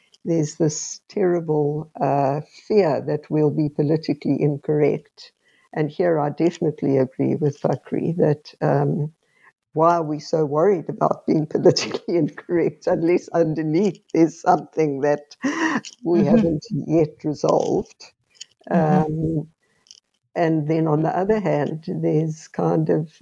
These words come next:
Speaker 1: uh, well, I think it's Talien's law, that fear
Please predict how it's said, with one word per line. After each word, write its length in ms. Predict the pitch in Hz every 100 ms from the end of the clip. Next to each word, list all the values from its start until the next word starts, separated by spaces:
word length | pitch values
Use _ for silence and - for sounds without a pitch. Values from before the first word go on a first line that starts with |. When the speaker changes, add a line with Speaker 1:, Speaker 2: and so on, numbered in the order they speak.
| -
Speaker 1:
uh, 400 | 156 156 160 143 - _ _ _ _ _ _ -
well, 260 | 247 202 196
I 120 | 247
think 260 | 214 165
it's 160 | 156 -
Talien's 560 | - 156 151 139 143 156
law, 220 | 156 147
that 240 | 135 131
fear 340 | _ - 127